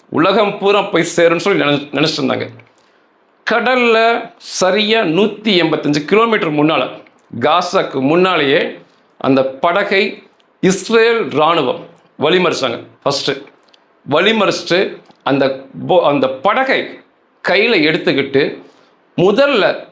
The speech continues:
அங்கிருந்த பன்னெண்டு பேர்த்தையும் நிக்க வச்சு கையெழுத்துக்க வச்சிட்டாங்க. அவர்கள் வந்தது உலக புகழ்பெற்ற மனித உரிமை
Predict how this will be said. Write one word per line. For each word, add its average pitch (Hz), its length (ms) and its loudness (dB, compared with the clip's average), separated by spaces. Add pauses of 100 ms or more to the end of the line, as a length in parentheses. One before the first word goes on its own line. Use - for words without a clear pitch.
அங்கிருந்த 160 420 0
பன்னெண்டு 214 640 0
பேர்த்தையும் 180 640 0 (100)
நிக்க 196 440 0
வச்சு 190 240 0
கையெழுத்துக்க 175 520 0
வச்சிட்டாங்க. 113 360 -4 (640)
அவர்கள் 143 360 2
வந்தது 196 600 2
உலக 202 400 2
புகழ்பெற்ற 190 920 0
மனித 180 500 2
உரிமை 160 400 2